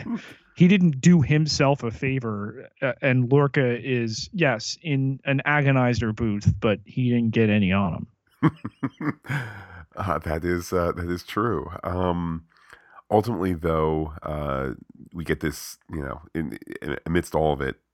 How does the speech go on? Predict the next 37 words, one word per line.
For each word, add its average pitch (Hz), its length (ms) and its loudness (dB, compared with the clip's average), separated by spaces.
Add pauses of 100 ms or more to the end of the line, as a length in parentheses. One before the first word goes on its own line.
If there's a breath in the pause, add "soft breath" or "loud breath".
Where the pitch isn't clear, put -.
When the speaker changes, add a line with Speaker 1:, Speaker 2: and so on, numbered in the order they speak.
(320)
Speaker 1:
highlighted 85 580 0
for 78 180 -4
later 69 380 0
that - 160 -12
Maddox 78 380 -6
just 101 200 -12
wants 87 360 -4
Lorca 78 320 -4
to 69 80 -10
say 73 180 -6
his 76 200 -8
sister's 73 440 -6
name. 67 420 -6 (540 loud breath)
Um, 73 560 -4 (640)
<laughs> - 800 -6
from 101 140 -2
that 123 180 0
sickly 110 440 -4
scene, 107 380 -2
we 92 100 -2
go 80 200 0
to - 160 -12
the 76 140 -6
disco 76 560 -6
sick - 320 -6
bay. 76 340 -6 (300 loud breath)
Laurel's 82 420 2
doing 78 280 -2
her 78 140 0
thing 104 540 -2
with 82 160 -8 (320)
the 76 120 -4
hand 80 500 0 (560)
things 104 460 2
that - 160 -2
do 107 180 2
things. 110 580 2